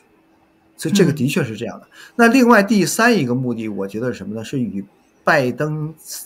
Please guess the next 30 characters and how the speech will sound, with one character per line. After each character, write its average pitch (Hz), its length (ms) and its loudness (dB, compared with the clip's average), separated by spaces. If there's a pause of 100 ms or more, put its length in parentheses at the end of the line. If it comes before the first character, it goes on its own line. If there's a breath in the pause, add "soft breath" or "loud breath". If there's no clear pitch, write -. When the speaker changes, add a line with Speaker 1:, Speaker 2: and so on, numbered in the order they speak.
(320)
Speaker 1:
和 - 180 -6
佩 139 200 -6
洛 131 120 -2
西 143 200 -6
他 135 80 -4
们 135 100 -4
私 147 260 -4
人 135 160 -2
家 135 240 -2
族 110 220 -8
有 127 140 -8
关 - 320 -16
系。 - 140 -20 (360 loud breath)
因 214 140 4
为 226 80 6
这 226 160 4
些 190 160 4
家 196 260 4
族 151 220 -2
呢， 156 100 -2
在 139 220 -2
中 175 260 -6
国 151 100 -4
都 151 120 -4
有 104 160 -4
利 131 160 -6
益， 113 240 -12 (420 soft breath)
他 240 160 2
们 202 140 2
跟 214 280 2